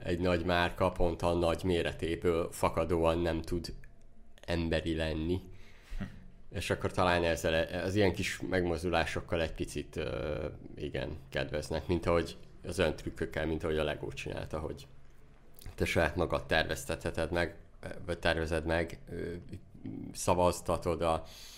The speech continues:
Speaker 1: a közösséget, úgy éreznek, hogy beleszólhatnak, és az már is,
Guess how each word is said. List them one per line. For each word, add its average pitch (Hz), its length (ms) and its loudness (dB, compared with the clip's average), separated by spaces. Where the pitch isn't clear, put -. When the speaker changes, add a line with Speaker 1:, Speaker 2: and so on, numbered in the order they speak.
Speaker 1:
a 92 80 -8
közösséget, 87 640 -2
úgy 85 160 0
éreznek, 82 420 0
hogy 78 120 -4
beleszólhatnak, 82 920 0
és - 80 -12
az 85 80 -6
már 80 280 4
is, - 420 -4